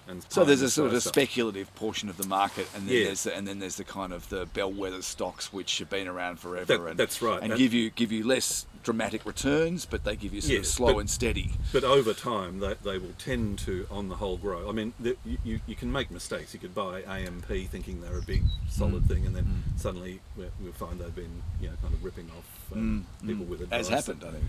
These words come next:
Speaker 1: Yeah, and, and
Speaker 2: Yeah.
Speaker 1: all of a sudden, you know, the share price
Speaker 2: Mm.
Speaker 1: goes down by
Speaker 2: Mm.
Speaker 1: seventy percent. But, uh, on the whole, that, that sort of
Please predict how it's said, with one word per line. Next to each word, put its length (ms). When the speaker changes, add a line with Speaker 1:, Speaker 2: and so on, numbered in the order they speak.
Speaker 1:
Yeah, 240
and, 100
and 140
Speaker 2:
Yeah. 60
Speaker 1:
all 80
of 80
a 60
sudden, 320
you 80
know, 60
the 80
share 240
price 480
Speaker 2:
Mm. 140
Speaker 1:
goes 240
down 300
by 80
Speaker 2:
Mm. 180
Speaker 1:
seventy 320
percent. 320
But, 220
uh, 180
on 180
the 80
whole, 480
that, 160
that 180
sort 160
of 80